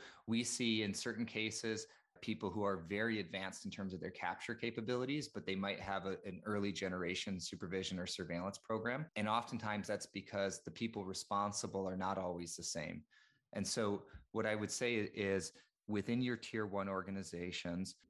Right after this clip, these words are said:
most are now running machine learning or natural language processing in some way, shape, or form. And you're beginning to see the more advanced ones, I would say within the top ten to twenty percent, are focused on things like,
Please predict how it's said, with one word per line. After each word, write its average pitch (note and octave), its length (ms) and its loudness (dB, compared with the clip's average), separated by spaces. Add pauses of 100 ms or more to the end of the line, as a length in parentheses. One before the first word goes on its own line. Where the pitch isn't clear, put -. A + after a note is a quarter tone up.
most G#2 520 4
are G#2+ 80 4
now G2 260 4
running G2 440 2
machine G2 360 -4
learning F#2+ 280 -2
or F#2 60 -2
natural F2+ 400 -2
language F2+ 320 -2
processing F2+ 640 -2
in F#2 120 -2
some F#2 340 0
way, F2 140 2
shape, E2+ 360 -2
or G#2 60 -2
form. F2 400 -4 (460)
And G2 680 2 (140)
you're G#2 160 4
beginning G#2+ 460 4
to G#2+ 80 2
see - 180 0
the F#2+ 120 2
more G2+ 300 6
advanced G2 580 0
ones, C#3+ 400 -2
I F#2+ 80 -2
would F#2+ 180 -2
say F#2+ 260 2
within F#2+ 300 0
the F#2 100 -2 (120)
top G2 340 0
ten G#2+ 460 0
to G2+ 100 -2
twenty G2+ 360 -2
percent, A#2+ 440 -2 (300)
are G2+ 100 0
focused G2+ 440 0
on F#2+ 160 2
things F#2+ 360 0
like, F2 280 2